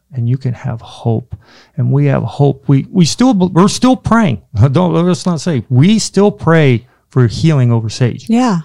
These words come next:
Speaker 1: Mm.
Speaker 2: God isn't done with this
Speaker 1: Yeah, if
Speaker 2: yet.
Speaker 1: God can fix the D N A of a blind person, and he can fix the D N A of a li-, blind person, he could fix her D N A.
Speaker 2: Mm-hmm.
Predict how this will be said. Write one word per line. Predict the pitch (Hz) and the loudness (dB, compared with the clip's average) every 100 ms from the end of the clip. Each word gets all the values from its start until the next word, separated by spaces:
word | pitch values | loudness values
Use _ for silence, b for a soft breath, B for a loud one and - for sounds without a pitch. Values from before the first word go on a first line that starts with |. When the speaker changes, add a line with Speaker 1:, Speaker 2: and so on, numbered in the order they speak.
| - | -4
Speaker 1:
Mm. | |
Speaker 2:
God | 214 269 381 | -2 -2 0
isn't | 330 311 240 | 0 0 -2
done | 190 262 | -2 -2
with | 220 - | -4 -6
this | 156 | -2
Speaker 1:
Yeah, | 220 | 0
if | - 123 | 0 0
Speaker 2:
yet. | |
Speaker 1:
God | 202 240 196 | 2 2 0
can | - 190 | -2 -2
fix | - 202 - | -2 -6 -2
the | 147 | 0
D | 131 165 | 2 2
N | 151 | 2
A | 151 | 2
of | 120 | 2
a | |
blind | 107 123 131 127 | 0 2 2 0
person, | - 107 104 123 | -4 -6 -4 -2
and | 123 135 | 0 0
he | |
can | 151 139 | -2 -2
fix | 151 - | -4 -2
the | 131 | -4
D | 117 135 | 0 2
N | 131 | 2
A | 131 | 2
of | 123 | 2
a | 113 | 0
li-, | 120 135 | -2 -2
blind | 120 110 135 165 - | -6 0 2 2 -2
person, | 113 160 151 | -4 -2 -2
he | 202 | -2
could | 233 | -2
fix | 165 131 | -4 -4
her | 117 | -4
D | 101 101 | -2 -4
N | 98 | -2
A. | 117 170 | -2 0
Speaker 2:
Mm-hmm. | 202 196 202 | -2 -4 -10